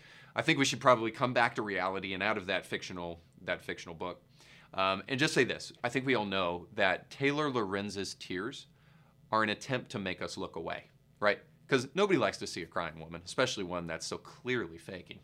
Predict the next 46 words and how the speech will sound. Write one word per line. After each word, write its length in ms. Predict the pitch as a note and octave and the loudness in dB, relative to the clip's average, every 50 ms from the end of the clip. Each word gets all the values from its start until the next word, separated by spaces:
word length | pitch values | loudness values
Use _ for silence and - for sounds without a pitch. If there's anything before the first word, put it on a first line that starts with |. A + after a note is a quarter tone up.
| _ _ - - - - - - - - | _ _ -20 -20 -20 -20 -20 -12 -4 0
I 80 | G2+ | 2
mean, 160 | G#2+ A2+ A2 G#2+ | 4 6 6 6
I 80 | A#2 | 6
just 200 | B2+ C#3 C#3 - | 6 4 2 4
thought 200 | - A2+ G2+ - | 4 4 4 4
to 80 | - G2+ | 2 -2
myself, 480 | F#2+ F2+ F2 - F#2+ F2+ F2 E2+ - - | -2 -2 -2 -2 -2 -2 -2 -4 -6 -6
uh, 180 | - G#2+ G2 F2 D#2+ - - - _ _ - | -6 -4 -4 -6 -6 -12 -20 -20 _ _ -16
uh, 60 | G2 F2+ F2 F2+ - _ - _ - _ _ - | -16 -14 -14 -16 -18 _ -20 _ -20 _ _ -6
I 100 | - B2 | -2 0
mean, 140 | A#2+ B2+ B2 | 2 2 4
I 120 | A#2+ C3+ C3+ | 6 6 6
don't, 240 | C3 C#3 C#3 - | 6 6 4 6
I 60 | B2 C3 | 2 4
don't 240 | B2+ C3 C3 C3 | 6 6 4 4
wanna 160 | G#2+ A2+ G#2+ G2 | 4 0 -2 -2
be 140 | G2 G2+ | -2 -4
dispassionate. 580 | F2 G2 G2+ - - - E2+ E2 - F#2 F2 - - - - _ - - | -2 -4 -4 -4 -4 -8 -8 -8 -12 -14 -16 -18 -20 -20 -20 _ -14 -12
Uh, 100 | G#2 F#2+ - - E2+ - - | -12 -10 -12 -14 -18 -20 -14
please 280 | - - B2 A#2+ A2 G#2 | -8 -4 -2 -2 -2 -2
hear 160 | - G2 E2+ | -4 -6 -8
me 160 | E2+ E2+ D#2+ | -8 -8 -12
on 100 | E2 E2+ | -12 -14
this. 300 | E2+ F2 F2 - - - _ - - - - - - - - | -14 -14 -14 -14 -16 -18 _ -20 -20 -20 -20 -20 -20 -12 -4
I, 220 | - G#2+ A2 G#2+ - | 0 2 2 2 4
I 100 | A#2 G#2+ | 2 2
do 480 | G2+ A2 B2 C3 C3 B2+ B2 B2+ B2+ - - | 2 4 4 6 6 6 6 4 2 0 2
actually 500 | G#2 G#2 G#2+ A2+ - - A2 G2+ G2+ F#2+ | 4 4 4 4 0 -6 -4 -2 -2 -2
really, 720 | F#2+ F2+ G#2 G#2 G#2 G#2+ A2+ A2+ A2 G#2 F#2+ F2+ F2 E2+ - - - _ - - - | -4 -6 -6 -6 -2 2 2 2 2 2 0 -2 -4 -8 -12 -20 -20 _ -18 -10 -6
um, 460 | G2 F#2+ F2+ F2+ F2 F2 F2 F2 F#2 - _ _ _ _ _ - | -2 -2 0 -2 -2 -4 -6 -8 -10 -12 _ _ _ _ _ -18
care 420 | - - B2+ A#2 G2+ F#2 E2 - - - - | -8 -2 2 2 2 2 0 -4 -8 -12 -8
about 280 | F#2+ F2+ F2+ F2 E2+ | -2 -2 -2 -2 -2
Taylor 300 | - G#2 F#2+ F2 F2 F2 | -4 -6 -4 -4 -4 -4
Lorenz's 440 | F2 E2+ F2 F2+ F2 E2+ E2+ E2 - | -4 -4 -4 -4 -6 -6 -10 -12 -10
tears. 440 | - - A#2 F#2+ D#2+ C#2+ - - - _ - - - - - - - - - _ _ _ _ _ _ | -6 -2 -2 -2 -2 -4 -8 -14 -18 _ -20 -20 -20 -20 -20 -20 -20 -20 -20 _ _ _ _ _ _
But 120 | - B2+ A#2 | 2 4 4
when 120 | A#2 B2 | 6 6
I 60 | C3+ | 6
saw 260 | C#3 C#3 - D#3+ D3 | 6 6 8 8 8
this, 240 | C#3+ C#3 C#3 A#2+ - | 8 8 4 2 4
I 80 | A2+ G#2+ | 0 0
thought 240 | - - G#2 G2 - | 2 2 0 0 0
to 80 | - | -2
myself, 500 | G2+ F#2+ F2+ F2+ - G2 F2+ F2 E2 - | -2 -2 -2 -2 -2 -2 -2 -2 -2 -4
"This 240 | - A2 G#2+ G#2 - | -4 -4 -4 -4 -4
is 160 | G2 F2 - | -8 -10 -10